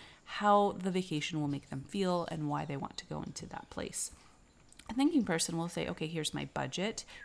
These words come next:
Here's what I'm able to afford. Here are the destinations that I can afford. Here are the th-, kinds of things that I want to do, and these locations have those kinds of things." And they'll kinda do a pros cons list and narrow it down.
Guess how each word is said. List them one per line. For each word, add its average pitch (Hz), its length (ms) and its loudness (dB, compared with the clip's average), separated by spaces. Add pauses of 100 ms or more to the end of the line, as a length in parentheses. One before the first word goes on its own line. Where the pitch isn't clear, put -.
Here's 156 220 -2
what 151 80 -6
I'm 156 80 -2
able 143 160 -4
to - 220 -12
afford. 170 440 -2
Here 170 160 -4
are 165 80 0
the 156 80 0
destinations 143 800 -2
that 175 140 -4
I 165 60 -2
can 165 140 -6
afford. 165 460 -2 (260)
Here 277 240 -4
are 294 80 0
the 214 120 -6
th-, 202 200 -6
kinds 202 300 0
of 170 100 -2
things 185 320 -2
that 160 120 -2
I 151 40 0
want 151 220 -2
to 160 100 -6
do, 180 280 0
and 151 160 0
these 208 240 -2
locations 170 540 -4
have - 220 2
those 165 200 -4
kinds 165 240 -4
of 143 60 -6
things." 151 240 0
And 175 160 -2
they'll 214 140 2
kinda 285 280 2
do 202 160 4
a - 20 0
pros 170 260 0
cons 156 320 0
list 151 200 0
and 139 160 0
narrow 127 240 -4
it - 120 -10
down. - 340 -6